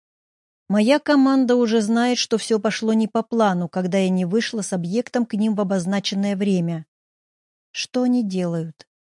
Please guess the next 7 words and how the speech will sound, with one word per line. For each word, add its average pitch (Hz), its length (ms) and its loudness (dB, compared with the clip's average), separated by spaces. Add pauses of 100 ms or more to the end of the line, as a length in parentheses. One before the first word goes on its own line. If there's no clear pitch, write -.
(300)
Ждут 175 400 -2
меня 190 440 2
или 226 200 4
уже 262 240 2
начали 262 440 2
штурм 247 460 -2
штаба? 165 640 -4